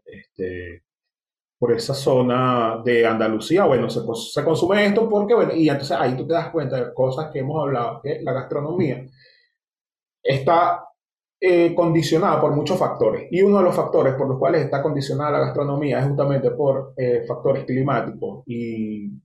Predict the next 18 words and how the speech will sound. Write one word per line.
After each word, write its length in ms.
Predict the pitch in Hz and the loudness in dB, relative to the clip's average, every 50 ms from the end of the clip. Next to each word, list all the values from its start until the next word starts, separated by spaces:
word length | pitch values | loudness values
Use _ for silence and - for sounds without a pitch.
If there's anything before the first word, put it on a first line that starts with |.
| _ _ | _ _
del 260 | - - 127 120 117 117 | -4 0 2 2 2 0
entorno 440 | 110 - 160 156 139 131 120 117 | 0 2 2 2 2 2 2 4
del 220 | 117 117 113 110 113 | 4 4 2 2 -2
paisaje 380 | - 120 117 - 160 139 135 120 | -2 -2 -2 0 0 0 0 0
natural. 480 | 117 110 110 104 110 110 110 101 - _ _ _ _ _ _ _ _ _ _ _ _ 110 - - _ _ _ _ _ _ _ _ _ | -2 -2 -4 -4 -4 -4 -6 -8 -12 _ _ _ _ _ _ _ _ _ _ _ _ -20 -20 -20 _ _ _ _ _ _ _ _ _
Este, 300 | 151 - - - 120 - | -14 -14 -12 -12 -12 -4
tú 80 | - 135 | 0 2
no 140 | 135 156 147 - | 2 2 4 4
puedes 220 | 165 165 156 160 | 4 2 2 4
pedirle 540 | - 165 143 143 151 151 143 131 135 135 - | 2 4 4 6 4 4 4 4 2 2 2
a 140 | - 127 123 | 4 2 2
una 220 | 123 131 139 143 | 2 2 0 0
gente 400 | 139 135 131 131 127 - - 156 | 0 0 0 0 -2 -2 0 -2
en 440 | 127 120 113 117 113 110 101 - _ _ _ _ _ _ _ _ | -2 -2 -4 -6 -8 -10 -12 -14 _ _ _ _ _ _ _ _
Noruega 600 | _ 127 127 123 139 147 151 131 120 117 117 117 | _ 0 0 2 4 4 4 4 4 2 0 0
que 80 | - 120 | 0 0
haga 160 | 110 113 123 | 0 0 0
gazpacho 520 | 120 101 - - - 95 - - - - | 0 -2 -4 -4 -4 -4 -4 -6 -12 -18